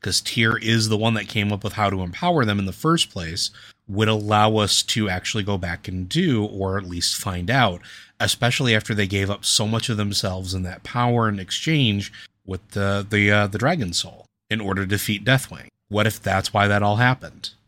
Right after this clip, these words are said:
It wasn't necessarily a corruption. It wasn't necessarily a, uh,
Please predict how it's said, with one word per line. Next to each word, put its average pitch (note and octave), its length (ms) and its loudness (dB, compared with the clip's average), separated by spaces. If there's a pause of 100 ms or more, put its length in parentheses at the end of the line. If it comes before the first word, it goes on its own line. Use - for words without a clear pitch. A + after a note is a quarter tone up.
(240)
It G#2+ 140 -2
wasn't A2+ 300 4
necessarily G2+ 560 2
a F2+ 60 -4
corruption. G#2+ 760 0 (280)
It G#2 140 0
wasn't G#2 320 0
necessarily G2 1000 2 (420)
a, F#2+ 560 2 (440)
uh, G2 300 2